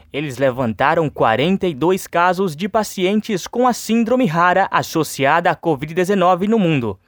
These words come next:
Porém, diferentemente do caso relatado em Sergipe, os vinte e cinco pacientes submetidos à coleta do líquor tiveram resultado negativo para a presença do R N A do sars cov dois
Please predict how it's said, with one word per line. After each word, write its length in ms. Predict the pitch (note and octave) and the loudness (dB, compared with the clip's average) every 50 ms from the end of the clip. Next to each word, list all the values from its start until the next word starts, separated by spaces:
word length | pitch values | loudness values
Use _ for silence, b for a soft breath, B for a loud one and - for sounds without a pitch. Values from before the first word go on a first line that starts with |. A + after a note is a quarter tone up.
| b b b b _ | b b b b _
Porém, 560 | - G#2+ A2 A2+ B2+ C#3+ D#3+ D#3+ C#3 A2 A2 G#2+ | -6 -4 0 2 2 2 2 0 -2 -4 -8 -6
diferentemente 1080 | G2+ C#3 D3+ C#3+ - C3+ B2+ B2 D3+ F3 F3 - F#3+ E3 D#3 F3+ G3+ G3+ E3 - - C#3 | -4 -4 -4 0 2 2 2 2 2 0 -2 -2 -2 0 0 2 2 2 0 -2 -4 -6
do 100 | B2+ C3 | -6 -6
caso 380 | - - C#3+ C#3+ C#3+ C#3 A#2+ C#3+ | -4 -2 0 0 0 0 -2 -4
relatado 640 | B2 C#3 C#3+ D3 C#3 B2 - - B2+ A#2+ A#2 A#2+ | -4 -2 0 0 0 -2 0 0 0 0 0 0
em 100 | A2+ A2+ | -4 -4
Sergipe, 680 | A2 - - F3 E3 C3+ A#2+ B2+ D3 D#3 _ F#3 F#3 b b b b | -4 -2 -2 -2 -2 -2 -4 -4 -6 -6 _ -10 -12 b b b b
os 200 | - C3 B2+ G#2+ | -8 -8 -8 -8
vinte 360 | G#2+ G#2 D3 F#3+ A3 G#3+ - | -8 -6 -2 -2 -2 0 -2
e 40 | G3+ | -4
cinco 380 | - - - G3+ G#3+ - - F#3 | -4 -2 -2 -2 0 0 -2 -2
pacientes 960 | _ F#3+ F#3 F3+ - - E3+ D3 E3 F#3 F#3+ D#3+ - - C#3+ A#2+ G2+ - - A#2+ | _ 0 -2 -2 -4 -4 0 0 0 0 0 -2 -4 -4 -6 -6 -6 -10 -14 -16
submetidos 840 | - - G#3 G3+ F#3 G#3+ G#3+ E3+ - - - G3+ G#3+ F3 E3 A#2+ C#3 | -6 -4 -4 -2 0 0 -2 -2 -2 -4 -6 -4 -2 -2 -2 0 0
à 100 | C3 B2 | 0 -2
coleta 480 | _ - D3 C3+ C3 C#3+ D3 C#3 C#3+ | _ -2 -2 0 2 2 0 0 -2
do 140 | C3+ C#3 F3 | -2 -2 -2
líquor 540 | F#3 D#3+ F3 G3+ G#3 - G#3+ G#3+ C#3+ G#2+ F#2+ | -2 0 -2 -4 -4 -2 0 0 0 0 -4
tiveram 640 | _ - G3 D3 A2+ G#2+ C#3 F3 G3+ G#3 G#3+ A3 G3+ | _ -6 -6 -6 -2 0 2 2 4 4 2 0 0
resultado 640 | D#3 E3+ F#3+ F3 F3 E3 C#3+ _ - E3 F3 E3+ E3+ | 0 0 0 0 0 -2 -2 _ 0 0 0 0 2
negativo 800 | E3+ F#3+ F#3+ G3 G#3+ G3 _ - G3 G#3 F#3 B2 A#2 A2+ G#2 F#2 | 0 0 0 2 0 -2 _ -4 -2 -2 -2 -2 -2 -6 -6 -4
para 460 | _ D3+ E3 E3+ F#3 G3 G3 F#3 F3 | _ 0 2 2 2 2 2 4 2
a 60 | D3+ C#3+ | 2 0
presença 580 | - E3+ D#3+ B2+ G#2+ B2 D#3+ F#3 F#3+ - F#3+ | 0 0 0 0 0 -2 -2 -2 0 -2 -2
do 180 | E3 D3+ D#3+ F3+ | -2 0 2 2
R 260 | F#3 F3+ E3 F3 F#3+ | 2 2 2 0 -2
N 220 | F#3+ F3+ C#3+ D3 | -2 0 0 0
A 140 | D#3+ F3 F3+ | 2 2 2
do 100 | F3+ E3+ | 2 0
sars 360 | D3 - - G3 F#3 E3+ - | 0 0 0 0 0 -2 -6
cov 240 | - G3 G3 F3+ G3+ | -2 -2 -2 -2 0
dois 360 | F#3+ E3+ E3+ E3+ F3 F#3 - | 0 2 2 2 2 0 -6